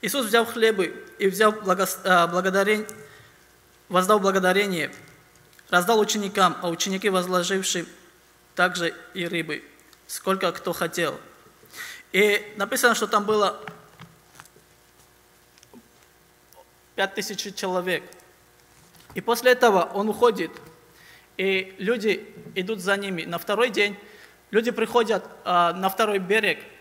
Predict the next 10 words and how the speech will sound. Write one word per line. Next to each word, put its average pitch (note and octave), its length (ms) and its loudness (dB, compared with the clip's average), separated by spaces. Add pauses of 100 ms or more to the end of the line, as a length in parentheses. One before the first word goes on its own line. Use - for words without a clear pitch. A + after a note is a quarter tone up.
(680)
и F#3+ 520 2
ищут A#3 320 -4
его. E3+ 320 -4 (2500)
И G#3 80 4
его A#3+ 260 4
на-, B3 140 2
когда A#3 340 6
находят, A3+ 640 4 (2500)
они A3 240 4
спрашивают A3 800 0